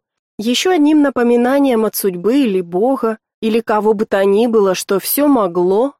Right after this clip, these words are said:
станет и будет становиться хуже. И вот что я вам скажу. Могу поспорить, теперь ей стыдно. Она, наверное, думала, что Дуэйн меня бьет. Не смешно ли?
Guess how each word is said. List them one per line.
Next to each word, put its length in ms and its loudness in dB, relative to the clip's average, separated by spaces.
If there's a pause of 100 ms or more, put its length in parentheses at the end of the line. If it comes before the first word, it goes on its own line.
(140)
станет 880 -4 (180)
и 140 -2
будет 480 -4
становиться 880 -2
хуже. 640 -6 (720)
И 200 2
вот 300 -2
что 240 -6
я 240 2
вам 300 -2
скажу. 720 -4 (400)
Могу 320 0
поспорить, 960 -2 (120)
теперь 560 -2
ей 400 0
стыдно. 840 -2 (480)
Она, 260 2
наверное, 560 2
думала, 400 0
что 280 -4
Дуэйн 460 2
меня 280 2
бьет. 500 -2 (200)
Не 160 0
смешно 640 0
ли? 300 -2